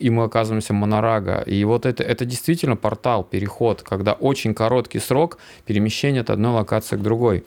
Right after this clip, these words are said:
Это невозможно отследить, вот эти вот, э, эмоциональные встряски, которые, когда ты постоянно в новое, в новое, в новое, там, там, там всё разное, оно, оно ничего между собой даже никак-то не соотносится.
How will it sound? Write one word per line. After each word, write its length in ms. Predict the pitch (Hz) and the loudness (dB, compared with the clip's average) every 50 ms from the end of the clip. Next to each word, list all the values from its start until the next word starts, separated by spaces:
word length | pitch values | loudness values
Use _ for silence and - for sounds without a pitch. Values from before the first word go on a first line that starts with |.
| - - - - - - - - | -8 -20 -20 -20 -20 -16 -6 0
Это 400 | 123 131 139 - 139 131 127 - - | 0 0 2 2 2 2 2 0 -2
невозможно 840 | 160 135 127 123 139 139 143 143 143 156 170 165 147 127 127 127 | -2 0 2 4 4 4 4 4 4 4 4 4 4 4 2 2
отследить, 600 | 123 117 - - 135 139 139 156 190 208 - 165 147 | 2 0 -2 -2 0 0 2 2 2 2 2 0 0
вот 180 | - 123 120 | 0 2 2
эти 180 | 127 120 117 - | 2 0 2 2
вот, 300 | 120 117 113 110 - - | 2 2 2 0 0 0
э, 200 | 113 113 113 - | 0 2 2 2
эмоциональные 760 | 117 117 120 - - 139 139 147 143 127 117 107 104 104 104 - | 2 0 0 2 2 2 2 4 2 2 2 2 2 2 0 -2
встряски, 640 | - - - 151 170 202 190 - - - 90 92 - | -4 -2 0 2 2 2 0 0 -2 0 0 0 -2
которые, 380 | - - 107 - 117 110 110 101 | -2 -2 -2 0 0 0 0 0
когда 300 | - 110 107 117 123 117 | 0 -2 0 0 0 0
ты 100 | - 110 | 0 0
постоянно 460 | - 110 - - 156 156 143 131 110 | -2 0 2 2 2 4 4 2 2
в 60 | 113 | 4
новое, 260 | 143 143 123 101 101 | 4 2 4 2 0
в 100 | 92 107 | 0 2
новое, 220 | 135 139 123 110 98 | 2 2 2 2 2
в 80 | 101 | 2
новое, 240 | 123 139 127 107 98 101 | 2 2 2 2 0 0
там, 180 | - 110 107 | 0 -2 -2
там, 140 | - - 107 | -2 -4 -2
там 160 | - 127 120 | 0 0 0
всё 320 | 113 - - - - 160 135 | 0 -2 0 2 4 4 4
разное, 440 | 123 131 131 117 110 - 101 98 98 | 4 4 2 2 0 -2 -2 -2 0
оно, 260 | - 104 110 120 117 | 0 0 0 2 2
оно 160 | 107 110 113 120 | 2 2 2 4
ничего 480 | 123 127 135 131 - - 147 151 165 | 4 4 4 4 2 2 4 4 4
между 260 | 151 135 117 110 120 | 4 4 2 0 -2
собой 320 | 113 - 127 120 127 139 127 | -2 0 0 2 2 2 2
даже 260 | 110 117 117 113 117 | 2 2 2 2 2
никак-то 480 | 113 120 120 117 - 117 110 - - 120 | 2 2 2 2 2 0 -2 0 0 0
не 100 | 120 120 | 0 2
соотносится. 680 | 117 - 127 123 117 - 151 147 131 - - - - | 2 2 0 0 0 2 0 0 0 -2 -6 -12 -12